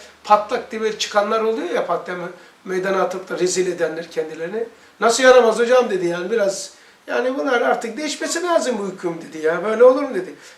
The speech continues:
Ben dedi krediyle dedi gemi aldım dedi. Tamam mı? Ben şimdi dedi bir tane, üç, dört, dört tane Amerika'ya çalışan gemi var. Bak haram nasıl Müslümana yaramadı. Bak bana yaradı dedi ya. Ha, deme, hem de Müslümanım dedi. Oruç da tutuyorum dedi.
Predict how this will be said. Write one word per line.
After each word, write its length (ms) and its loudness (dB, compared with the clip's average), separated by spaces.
Ben 180 2
dedi 220 -4
krediyle 480 0
dedi 200 -6
gemi 200 6
aldım 460 6
dedi. 200 -18
Tamam 160 -10
mı? 80 -10
Ben 80 -2
şimdi 380 -4
dedi 260 -6
bir 100 -8
tane, 200 0
üç, 360 -6
dört, 120 -6
dört 240 10
tane 220 4
Amerika'ya 440 4
çalışan 340 -4
gemi 220 -4
var. 120 0
Bak 260 0
haram 260 6
nasıl 200 6
Müslümana 380 0
yaramadı. 360 2
Bak 180 -2
bana 140 6
yaradı 400 8
dedi 160 -8
ya. 140 -8
Ha, 160 0
deme, 260 4
hem 280 10
de 80 6
Müslümanım 500 4
dedi. 200 -4
Oruç 260 2
da 100 -2
tutuyorum 460 -10
dedi. 220 -18